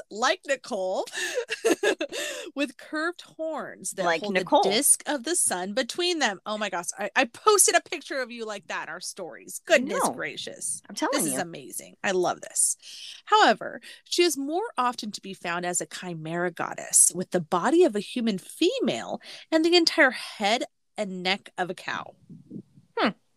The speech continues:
Speaker 2: Yeah, I've seen
Speaker 1: So,
Speaker 2: all different,
Speaker 1: yeah.
Speaker 2: some of the images <laughs> are just amazing.
Speaker 1: Yeah, yeah. I mean, cattle were revered in ancient Egypt for the same reason that they're sacred in Hindu belief, for their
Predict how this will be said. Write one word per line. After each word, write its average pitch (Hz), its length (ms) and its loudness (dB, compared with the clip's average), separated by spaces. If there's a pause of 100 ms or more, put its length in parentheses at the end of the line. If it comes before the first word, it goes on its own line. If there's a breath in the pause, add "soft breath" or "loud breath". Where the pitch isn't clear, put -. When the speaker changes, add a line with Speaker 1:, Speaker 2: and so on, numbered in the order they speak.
(640)
Speaker 2:
Yeah, 196 160 8
I've 254 120 4
seen - 180 4
Speaker 1:
So, 226 460 2
Speaker 2:
all 196 160 -2
different, 233 400 -4
Speaker 1:
yeah. 160 60 -14 (180)
Speaker 2:
some 220 200 -2
of 214 60 0
the 185 140 0
images 165 580 -2
<laughs> - 40 2
are 226 180 8
just - 320 -4
amazing. 190 480 -4 (100)
Speaker 1:
Yeah, 185 280 -4 (120)
yeah. 233 420 -2 (540 loud breath)
I 226 80 6
mean, 233 280 4 (260)
cattle 220 420 4
were 202 240 -4
revered 214 640 -6
in 175 100 -8
ancient 170 380 -8
Egypt 175 360 -4
for 180 120 2
the 180 60 4
same 175 280 2
reason 190 300 0
that 170 140 -6
they're 151 120 -2
sacred 175 440 2
in 147 80 -8
Hindu 269 400 -2
belief, 123 520 -8 (360)
for 202 180 4
their 170 300 2